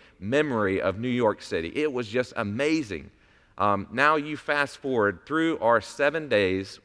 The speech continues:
with having public transportation with these thirty-seven middle school and high school students, the stress of getting them in, in and out of the subway,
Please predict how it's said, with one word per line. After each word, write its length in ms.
with 200
having 360
public 420
transportation 960
with 160
these 280
thirty-seven 920
middle 240
school 340
and 80
high 200
school 260
students, 560
the 100
stress 480
of 140
getting 240
them 240
in, 180
in 300
and 200
out 300
of 160
the 80
subway, 560